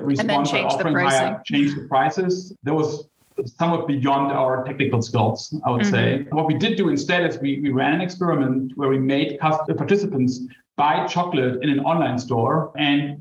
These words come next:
Speaker 1: they were in two conditions. And in one condition, the prices were more expensive than the other condition. And then we checked whether people in a good mood were more like-, more likely to pay higher prices for premium brands in, when, when they were more expensive, like, in a more expensive condition.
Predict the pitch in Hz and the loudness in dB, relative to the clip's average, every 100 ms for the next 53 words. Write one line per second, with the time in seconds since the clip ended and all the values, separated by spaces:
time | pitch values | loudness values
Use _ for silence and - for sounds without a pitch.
0 | - 165 165 160 - 170 165 170 180 127 | -2 2 2 2 0 0 2 2 2 2
1 | 113 127 127 135 143 147 143 156 165 143 | 2 2 2 2 0 0 2 2 2 2
2 | 143 139 131 - - - 143 135 135 131 | 0 0 -2 2 2 2 -2 0 0 0
3 | - 143 151 160 143 135 131 131 - 160 | 0 0 0 0 0 2 2 0 0 0
4 | 165 170 214 226 - _ _ - - 135 | 0 2 2 0 -4 _ _ -20 -8 -2
5 | 151 160 160 185 180 160 156 - 185 143 | 2 2 0 -2 0 0 0 0 0 0
6 | 127 127 160 139 123 120 127 127 127 _ | 2 2 2 2 2 2 0 -2 -10 _
7 | _ _ - 143 151 156 147 147 139 143 | _ _ -16 -8 -2 0 0 2 2 2
8 | 143 147 147 143 131 127 123 147 135 135 | 0 0 2 0 -2 -6 -6 0 2 2
9 | 135 139 135 135 131 123 123 120 117 - | 0 0 0 0 0 0 0 -2 -2 -6
10 | - 135 127 123 127 127 131 143 131 127 | -4 0 0 0 -2 -4 -6 0 2 2
11 | 123 120 117 117 - 156 - - 143 127 | 2 2 2 0 -4 -6 -6 -2 0 2
12 | 117 - 139 135 135 135 135 131 - 143 | 0 0 0 2 0 0 0 -2 -2 0
13 | 135 127 135 - 135 135 107 120 123 120 | 2 2 0 0 -2 0 0 0 0 2
14 | 123 123 - 120 117 - 131 123 - 107 | 4 2 0 0 0 0 2 2 2 0